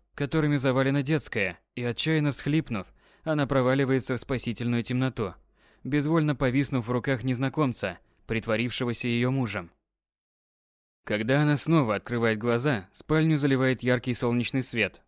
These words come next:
В приоткрытое окно залетают звуки улицы, шелест ветра и безмятежное пение птиц. Утро. Может быть, даже полдень. Приподнявшись на локтях, Эленор оглядывается по сторонам,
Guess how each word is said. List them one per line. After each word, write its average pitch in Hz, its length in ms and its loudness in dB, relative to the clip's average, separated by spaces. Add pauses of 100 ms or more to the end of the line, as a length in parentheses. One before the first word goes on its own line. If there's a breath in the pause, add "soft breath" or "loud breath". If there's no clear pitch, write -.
(200)
В - 100 -20
приоткрытое 147 580 0
окно 135 380 0
залетают 113 440 0
звуки 117 360 -4
улицы, 117 540 -2 (380 soft breath)
шелест 120 460 -2
ветра 135 360 0
и 135 180 -2
безмятежное 123 680 0
пение 123 380 0
птиц. - 400 -6 (400)
Утро. 98 440 -4 (460)
Может 139 300 -2
быть, 127 220 0
даже 127 260 2
полдень. 107 480 -2 (500)
Приподнявшись 117 720 0
на 120 140 0
локтях, 131 520 -2 (100)
Эленор 151 340 2
оглядывается 135 640 2
по 135 120 -4
сторонам, 135 560 0